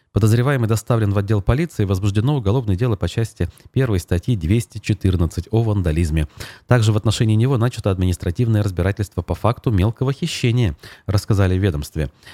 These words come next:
Между тем, в администрации, э, Ишимбайского района подсчитали ущерб от действий хулигана.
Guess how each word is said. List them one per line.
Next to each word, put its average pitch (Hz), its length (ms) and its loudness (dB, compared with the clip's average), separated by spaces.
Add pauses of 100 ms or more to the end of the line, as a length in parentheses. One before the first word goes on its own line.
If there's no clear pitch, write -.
(260)
Между 113 220 4
тем, 143 160 0
в 131 40 2
администрации, 107 760 0 (180)
э, 101 100 4
Ишимбайского 98 460 0
района 139 220 2
подсчитали 131 480 -2
ущерб 120 540 -2
от 85 80 -2
действий 104 320 -2
хулигана. 80 500 -2